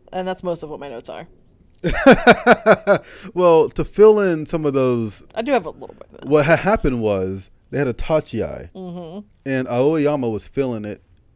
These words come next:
Speaker 2: and he was going for it.
Speaker 1: He
Speaker 2: And
Speaker 1: was
Speaker 2: Midori,
Speaker 1: ready.
Speaker 2: yeah. Listen, some days you wake up in the morning and you say,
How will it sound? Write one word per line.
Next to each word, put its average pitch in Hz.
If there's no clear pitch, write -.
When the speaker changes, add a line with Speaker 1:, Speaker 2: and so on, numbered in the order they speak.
Speaker 2:
and 104
he 123
was 110
going 107
for 71
it. -
Speaker 1:
He 226
Speaker 2:
And 233
Speaker 1:
was 117
Speaker 2:
Midori, 185
Speaker 1:
ready. 113
Speaker 2:
yeah. 160
Listen, 117
some 208
days 180
you 170
wake 156
up 139
in 135
the 127
morning 101
and 110
you 123
say, 98